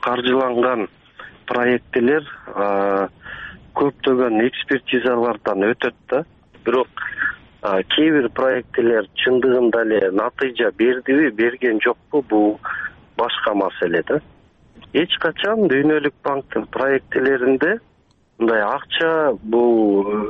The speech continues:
өкмөткө жөн эле берип коюлбайт да, негизиненчи. Бирок өкмөт, а, ошол эмне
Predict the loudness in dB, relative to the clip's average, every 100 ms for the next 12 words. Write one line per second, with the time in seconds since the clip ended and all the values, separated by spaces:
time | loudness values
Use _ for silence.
0 | 0 0 0 -2 0 -2 0 0 2 2
1 | 0 2 0 -2 -12 _ _ 0 0 0
2 | -2 -2 -4 -6 -2 2 2 2 -2 -2
3 | -2 -2 -4 -6 _ -20 -4 -2 -2 -2
4 | 0 0 0 0 0 -4 -2 2 2 4
5 | 2 2 0 2 4 2 2 2